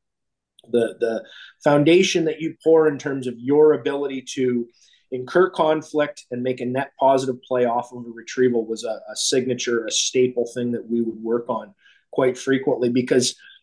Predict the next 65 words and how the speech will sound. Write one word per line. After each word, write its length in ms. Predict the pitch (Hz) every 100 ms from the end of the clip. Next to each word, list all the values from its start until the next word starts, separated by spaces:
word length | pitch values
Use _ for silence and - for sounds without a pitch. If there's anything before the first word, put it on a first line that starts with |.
| _
you 120 | 131 131
know, 140 | 123
is 260 | 160 165 139
there 120 | 151
such 340 | 135 170 151 139
a 60 |
thing 320 | 127 147 147
as 160 | 131 127
too 180 | - 135
good 200 | 127 131
at 120 | -
that? 260 | 135 156 156
The 160 | 127 123
answer 340 | 120 120 117
is 160 | 110 117
no. 300 | 117 101 - -
You 140 | 113
can 180 | - 120
always 320 | 117 120 123
continually 680 | - 117 135 127 123 120 117
improve 500 | 110 - 117 123 123
sight 420 | - - 131 131
lines, 560 | 127 120 110 104 - - _ -
scanning 540 | - 131 131 127 127
the 160 | 123 117
ice, 380 | 107 - - _ _ _ _ -
um, 160 | - -
changes 420 | - 131 131 120
of 120 | 123
pace, 320 | - 113 110
deception, 680 | - - 143 135 - 120 107 _ _ _
um, 220 | 110 113 113
just 340 | 139 127 -
speed 420 | - - 143 143
getting 280 | 135 131 123
back 320 | 123 123 131
to 140 | - 131
a 80 | -
puck 260 | 135 120
with 140 | - -
the 140 | 123
idea 280 | 120 117 127
that 200 | 120 123
the 60 |
time 360 | - - 131 135
I 120 | 123
save 520 | 113 - 135 131 139
in 80 | 123
the 80 | 117
retrieval 460 | 120 120 127 143 151
process 500 | - 120 127 131 -
is 160 | 120
time 380 | - 131 131 127
we 180 | 127 123
earn 240 | 123 139
as 140 | 127 120
a 60 |
group 280 | 117 127 -
to 80 | -
be 140 | 120
able 140 | 117 117
to 80 | 113
make 180 | 117
a, 60 | -
a 180 | -